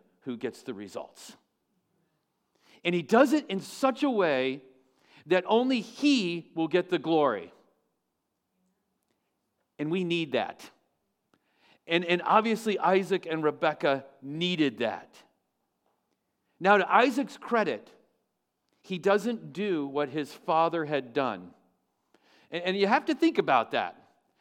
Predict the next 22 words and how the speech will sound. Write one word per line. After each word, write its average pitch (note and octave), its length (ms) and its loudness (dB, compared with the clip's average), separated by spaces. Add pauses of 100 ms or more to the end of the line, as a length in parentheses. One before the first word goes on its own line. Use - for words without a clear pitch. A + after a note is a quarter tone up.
(240)
There, G3 160 4
there's A3+ 240 6
this B3 160 0
pressure, B3 440 0
"I've D#3+ 160 4
gotta G3+ 240 4
have G3 220 4
a F#3 60 -4
child." G#3+ 540 2 (240)
And, F#3+ 180 -2
and F#3+ 140 -4
so G#3 200 4
there's A3 220 4
a G#3 40 4
couple C4 320 2
ways C4 260 4
you B3 100 -2
can A#3+ 140 -2
go C4 200 6
about B3 300 6
doing B3 320 0
that, D3+ 360 0